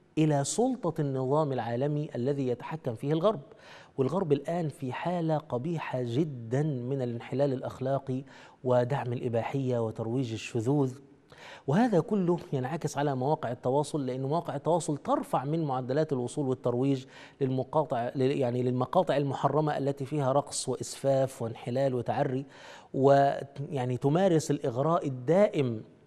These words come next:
عبر الإشعارات المتكررة. يعني في الآخر كان اللي عايز يروح للإذاعة أو يروح للتلفزيون هو اللي بيروح للإذاعة والتلفزيون، لكن دلوقتي عندك إشعارات متكررة،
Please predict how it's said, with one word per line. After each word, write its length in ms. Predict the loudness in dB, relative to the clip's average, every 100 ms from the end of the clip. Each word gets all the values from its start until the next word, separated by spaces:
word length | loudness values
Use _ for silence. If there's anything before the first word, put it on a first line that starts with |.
| -6 0
عبر 200 | 2 2
الإشعارات 480 | 0 -2 2 2
المتكررة. 640 | 0 -2 0 0 2 2 2
يعني 440 | 0 -2 -4 -6
في 80 | -4
الآخر 320 | -2 0 0
كان 240 | 2 0
اللي 120 | 2 2
عايز 260 | 0 0
يروح 180 | 0 0
للإذاعة 460 | -2 0 0 0 0
أو 100 | 0
يروح 180 | 0
للتلفزيون 640 | -2 -2 -2 -2 0 0 0 -6 0 10
هو 120 | 10
اللي 100 | 10
بيروح 280 | 6 4 4
للإذاعة 280 | 2 2 2
والتلفزيون، 560 | 2 0 2 2 2
لكن 220 | 0 0 2
دلوقتي 340 | 4 2 2
عندك 360 | 0 0 0 -2
إشعارات 760 | -4 -4 4 6 8 6 2
متكررة، 600 | 0 0 4 6 6 4